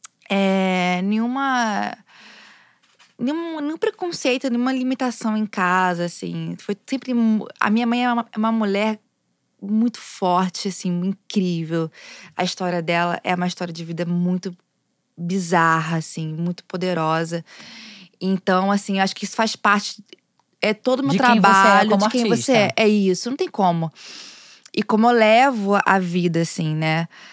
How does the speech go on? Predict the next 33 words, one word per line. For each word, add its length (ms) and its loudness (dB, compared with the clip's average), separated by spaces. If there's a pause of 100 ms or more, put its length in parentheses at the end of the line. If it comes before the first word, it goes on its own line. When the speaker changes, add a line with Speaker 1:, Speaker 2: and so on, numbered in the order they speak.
(120)
Speaker 1:
Até 380 2
pra 200 2
eu 120 4
chegar 400 2
na 80 0
comédia, 760 2
né, 160 2
que 80 -10
a 40 -2
gente 220 -6
vai 120 0
falar 340 0
também, 560 0 (480)
é 880 2
Speaker 2:
Você 280 -2
se 140 -6
formou 480 0
com, 360 -2
em 160 -4
ar-, 100 -6 (100)
em 120 -6
artes 260 -2
Speaker 1:
Em 40 6
artes 280 2
Speaker 2:
cênicas? 600 2 (100)
Speaker 1:
cênicas, 140 -4
Speaker 2:
Uhum. 80 -6
Speaker 1:
pela 180 4
Unirio. 720 2 (800)
No 100 2
mesma, 540 6
na 160 2
mesma, 540 4